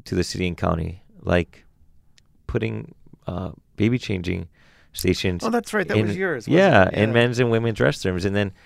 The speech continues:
Speaker 1: I guess Ashton Kutcher liked the idea 'cause he started pushing it around the country too. But I, I doubt he heard about ours here. But he's,
Speaker 2: <laughs>
Speaker 1: but he's a dad like me, and, um, in this day and age, you know,
Speaker 2: Okay.
Speaker 1: dads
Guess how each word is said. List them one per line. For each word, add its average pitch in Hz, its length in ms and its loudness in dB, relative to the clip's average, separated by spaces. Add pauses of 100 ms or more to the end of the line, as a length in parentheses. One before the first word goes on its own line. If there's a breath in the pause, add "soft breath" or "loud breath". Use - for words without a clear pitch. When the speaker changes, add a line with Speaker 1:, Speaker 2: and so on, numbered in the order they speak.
(240 soft breath)
Speaker 1:
I 95 80 -2
guess 123 200 2
Ashton 110 360 0
Kutcher 123 340 0
liked 95 220 2
the 92 100 0
idea 92 260 2
'cause 92 180 -2
he 120 120 0
started 101 460 2 (420 soft breath)
pushing 107 320 0
it 104 80 4
around 98 420 6 (160)
the 90 140 0
country 98 380 0
too. 104 200 4
But 82 200 2 (540 soft breath)
I, - 200 2
I - 20 6
doubt 95 220 8
he 90 100 2
heard 87 220 4
about 82 220 2
ours 82 240 4
here. 85 180 2
But 82 140 0
he's, 101 260 2 (180)
Speaker 2:
<laughs> - 180 -14
Speaker 1:
but 101 120 6
he's 117 220 6
a 117 60 6
dad 107 280 10
like 104 180 4
me, 101 240 0
and, 95 220 -2 (560 soft breath)
um, 92 340 0
in 95 140 -4
this 101 180 -2
day 107 140 -2
and 98 100 -2
age, 139 400 -6
you 110 80 -8
know, 131 200 -6 (340)
Speaker 2:
Okay. - 140 -2
Speaker 1:
dads 113 420 -4